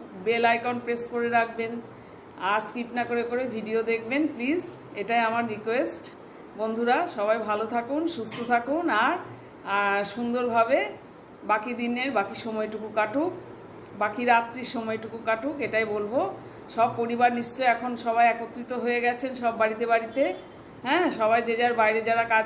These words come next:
করেন তারা ফিরে এসেছেন, সব একত্রিত হয়েছেন, সবাই মিলে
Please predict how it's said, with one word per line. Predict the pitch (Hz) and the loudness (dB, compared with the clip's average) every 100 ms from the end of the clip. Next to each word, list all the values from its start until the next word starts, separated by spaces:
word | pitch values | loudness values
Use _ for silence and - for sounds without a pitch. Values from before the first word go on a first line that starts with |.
| 220 | 0
করেন | 226 226 | -4 -2
তারা | 226 220 | -2 -2
ফিরে | 220 226 233 | -4 -4 -2
এসেছেন, | 233 233 233 240 | -2 -4 -4 -4
সব | 233 214 | 0 2
একত্রিত | 208 214 214 233 233 | 2 -2 -8 -8 -6
হয়েছেন, | 226 226 226 240 233 | -2 -2 -2 -2 -4
সবাই | 220 208 214 | 0 0 0
মিলে | 214 220 | -2 0